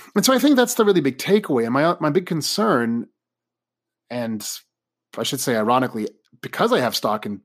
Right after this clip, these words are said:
Tesla, <laughs> yeah, my big concern is, again, I don't disagree with Elon's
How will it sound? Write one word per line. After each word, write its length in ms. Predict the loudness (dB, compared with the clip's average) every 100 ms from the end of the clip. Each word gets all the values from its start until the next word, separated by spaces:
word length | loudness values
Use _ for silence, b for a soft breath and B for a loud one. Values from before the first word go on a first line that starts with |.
| -10
Tesla, 440 | -8 -6 -6 -8 -4
<laughs> 160 | -4 -4 B B B
yeah, 100 | 0
my 100 | 2
big 160 | 2 0
concern 460 | -2 -2 0 2 2
is, 360 | 2 0 -4 -8
again, 180 | -4 -2
I 60 | 0
don't 240 | 0 2
disagree 640 | 0 2 -2 -6 -2 0 2
with 260 | 0 -2 -2
Elon's 600 | 0 2 0 -2 -4 -10